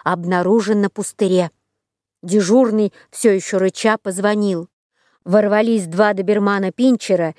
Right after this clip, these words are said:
сыщики, которые никогда не спали, никому не верили и даже самих себя подозревали в преступных намерениях. Дежурный приказал им доставить опасного преступника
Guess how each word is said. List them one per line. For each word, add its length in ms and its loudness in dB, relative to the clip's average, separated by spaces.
сыщики, 840 -2
которые 400 0
никогда 500 2
не 140 0
спали, 520 -4
никому 480 2
не 160 0
верили 480 2
и 140 0
даже 320 0
самих 420 0
себя 400 -2
подозревали 640 -2
в 140 -10
преступных 720 -6
намерениях. 960 0
Дежурный 520 2
приказал 520 0
им 120 -2
доставить 640 -4
опасного 540 -6
преступника 720 -4